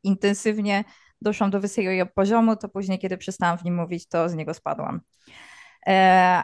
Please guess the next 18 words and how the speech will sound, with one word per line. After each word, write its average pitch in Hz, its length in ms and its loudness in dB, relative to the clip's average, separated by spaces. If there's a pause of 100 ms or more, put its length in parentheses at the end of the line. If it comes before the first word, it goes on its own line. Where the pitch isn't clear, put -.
ale 208 320 0
co 247 200 -8
do 262 160 -2
źródeł, 214 600 0 (760)
dla 214 180 0
mnie 233 140 2
źródłem 233 320 -2
było 214 180 -6
wszystko. - 500 -12 (160)
To 226 100 -4
znaczy, 208 420 -2
e, 185 640 -2
powiem 381 260 -2
na 339 60 -4
przykładzie 269 500 -4
właśnie, 214 640 -2
e, 175 500 -2
pocieszycielek. 185 680 -8